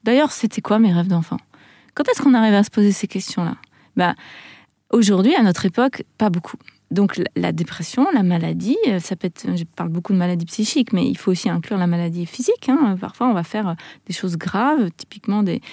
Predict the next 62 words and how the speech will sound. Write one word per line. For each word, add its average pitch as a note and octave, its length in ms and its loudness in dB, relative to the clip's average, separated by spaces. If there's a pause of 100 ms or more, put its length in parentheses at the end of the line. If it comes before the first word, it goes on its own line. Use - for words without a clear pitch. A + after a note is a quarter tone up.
(260)
des - 80 -12
cancers A#3+ 560 0
ou G3 160 0
des, F3+ 160 -4
des F#3 100 -2
maladies E3+ 360 0
de E3+ 100 -6
ce E3 80 -6
type-là, - 320 -6 (1080)
euh, - 140 -2
pour B3 200 0
être C4 140 -2 (140)
arrêté, B3+ 560 2 (320)
hein. A#3 220 0
Donc G#3+ 120 -4
c'est - 140 -6
pas E4 80 0
toujours D4+ 220 0
facile C#4 340 4
à G#3+ 80 4
entendre A3+ 340 4
ça A#3+ 220 2
au A#3 60 6
début, A3 340 6
de B3 100 0
se A3 60 2
dire, G#3+ 260 0
euh, F#3 300 2 (140)
euh, « G3 200 0
J'ai F#3+ 140 0
cette A3 240 0
maladie-là, G3+ 560 2
peut-être - 380 -10
que - 80 -4
la F#3 120 2
vie G3+ 140 4
m'envoie G3 300 6
un F#3+ 100 4
message. » A3 400 0
Au G3 60 -2
début, F3+ 240 2
on G3+ 80 4
a F3+ 80 2
juste A3+ 180 0
envie A3 200 4
de F#3 100 0
lutter A3 280 2
contre, - 400 -6
de D#3 100 -2
pas G3 240 -2
être G#3 120 -4
malade, F#3+ 380 2
de E3+ 80 0
pas G3 160 -4
être F#3 100 -2
dépressif F#3 540 -2 (420)
et F#3+ 60 0
de F#3+ 80 4
reprendre A3+ 420 4
notre G3 180 4
vie G3 120 4
d'avant. F3+ 260 -2